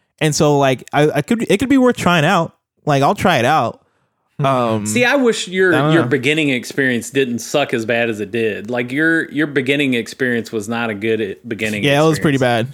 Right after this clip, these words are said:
Speaker 1: bad. <laughs> It was pretty bad.
Speaker 2: Yeah.
Speaker 1: Um, but who knows, man? I'm, I'm, I might try it out just 'cause it's V R and just 'cause I'm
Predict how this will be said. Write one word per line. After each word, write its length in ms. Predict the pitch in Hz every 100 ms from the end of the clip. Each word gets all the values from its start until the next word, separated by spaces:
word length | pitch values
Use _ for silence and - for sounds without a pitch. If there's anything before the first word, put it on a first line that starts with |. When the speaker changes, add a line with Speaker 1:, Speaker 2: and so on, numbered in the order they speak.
| -
Speaker 1:
bad. 360 | - - 151 135
<laughs> 60 | _ _ _
It 60 | 156
was 100 | 156
pretty 160 | 160 135
bad. 260 | 117 104 - _ -
Speaker 2:
Yeah. 540 | 117 110 139 131 120
Speaker 1:
Um, 320 | 113 117 120 139 -
but 380 | - 131 113 - _ _ _ _
who 60 | 190
knows, 260 | 175 123
man? 320 | 123 117 117 113
I'm, 160 | 208
I'm, 160 | 185 202
I 60 |
might 180 | 190 190
try 200 | 180 147
it 40 | 135
out 140 | 110
just 160 | 165 135
'cause 160 | 151
it's 100 | 135
V 120 | 127
R 180 | 123 113
and 100 | 110
just 120 | 139
'cause 120 | - 143
I'm 140 | 127